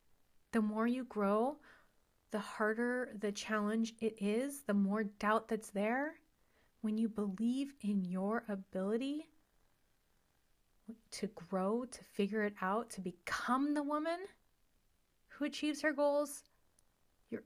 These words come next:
able to overcome a lot of the mind drama and mental cha-, chaos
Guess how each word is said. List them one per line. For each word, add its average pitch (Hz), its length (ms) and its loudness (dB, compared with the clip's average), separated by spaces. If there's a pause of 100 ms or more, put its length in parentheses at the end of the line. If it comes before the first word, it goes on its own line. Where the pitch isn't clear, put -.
(120)
able 247 380 -2
to 240 240 -8 (100)
overcome 220 880 0 (300)
a 202 80 2
lot 202 220 4
of 220 100 -2
the 214 100 2
mind 196 520 2
drama 240 380 0
and 185 200 0
mental 202 320 0
cha-, - 180 -8 (120)
chaos 190 540 0